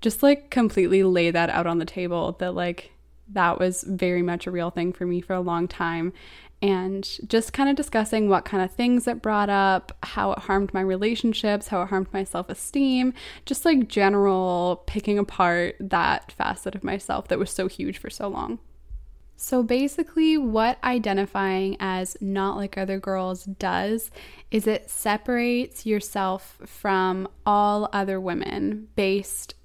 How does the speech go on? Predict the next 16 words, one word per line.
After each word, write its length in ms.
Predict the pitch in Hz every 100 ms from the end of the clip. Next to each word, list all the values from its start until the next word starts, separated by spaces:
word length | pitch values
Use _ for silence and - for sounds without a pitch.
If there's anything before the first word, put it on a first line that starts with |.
| -
in 400 | 196 190 190 185
these 460 | 185 180 180 185 - - - - - -
ideas 800 | 240 247 220 220 214 214 208 202
of 220 | - 196
what 180 | 202 202
a 60 | 202
woman 260 | 196 190
should 400 | 196 - 285 269
be, 280 | 269 262 254
how 280 | 247 233 214
a 80 | 214
woman 360 | 208 202 196
should 280 | - 240 220
dress 400 | 220 202 202 -
and 140 | 214 -
act, 480 | 190 190 196 -